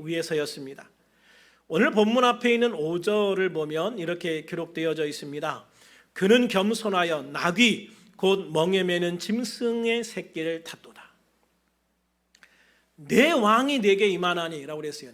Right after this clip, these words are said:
"내 왕이 내게 임하나니." 메시아가 왕으로서 우리에게 올 때에 그는 겸손하여 나귀 새끼를 타고 오실 것이다 라고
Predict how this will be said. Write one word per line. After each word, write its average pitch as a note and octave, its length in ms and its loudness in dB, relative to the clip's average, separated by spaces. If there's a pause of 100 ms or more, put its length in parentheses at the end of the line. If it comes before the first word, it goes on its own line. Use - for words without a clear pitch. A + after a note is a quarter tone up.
"내 F#3+ 200 6
왕이 F#3 440 2
내게 E3 280 -2
임하나니." D3 480 -6 (140)
메시아가 A#3 720 0
왕으로서 G#3+ 720 -4
우리에게 E3+ 420 -4
올 C#3+ 220 -6
때에 E3 560 4 (360)
그는 B3+ 380 2
겸손하여 B3+ 1120 2
나귀 B3 400 -2
새끼를 B3+ 460 -8
타고 F#3+ 300 -8
오실 F#3+ 220 -8
것이다 D#3+ 680 -6
라고 F3 540 -6